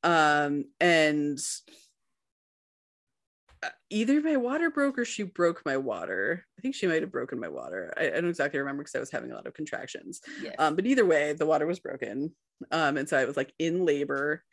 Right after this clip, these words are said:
Speaker 1: having contractions very shortly after that, sometime around, like, eight, eight thirty, uh, which, like, like, I don't know how long I've been having contractions, maybe for an hour, maybe for an hour and a half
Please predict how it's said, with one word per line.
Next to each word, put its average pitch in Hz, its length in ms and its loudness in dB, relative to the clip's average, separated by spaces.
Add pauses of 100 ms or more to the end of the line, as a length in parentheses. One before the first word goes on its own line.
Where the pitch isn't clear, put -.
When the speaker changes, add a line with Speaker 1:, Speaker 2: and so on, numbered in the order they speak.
Speaker 1:
having 156 340 -2
contractions 135 920 -4 (560)
very 269 340 6
shortly 139 420 -4
after 69 400 -6
that, - 320 -4
sometime 180 420 -2
around, 147 300 -2
like, 143 200 -6
eight, 147 200 -4
eight 147 200 -6
thirty, 135 580 -4 (840)
uh, 139 540 4 (240)
which, 160 500 0 (920)
like, 170 280 -2
like, 165 180 0
I 160 60 6
don't 180 120 2
know 175 100 2
how 175 120 0
long 156 160 2
I've 160 80 -2
been 156 80 -2
having 151 260 0
contractions, 156 680 -2
maybe 147 260 -4
for 139 180 -4
an 135 100 -2
hour, 147 260 -2
maybe 208 180 -12
for - 120 -6
an 127 60 -2
hour 151 140 -2
and 151 80 -2
a - 20 -6
half 151 380 -4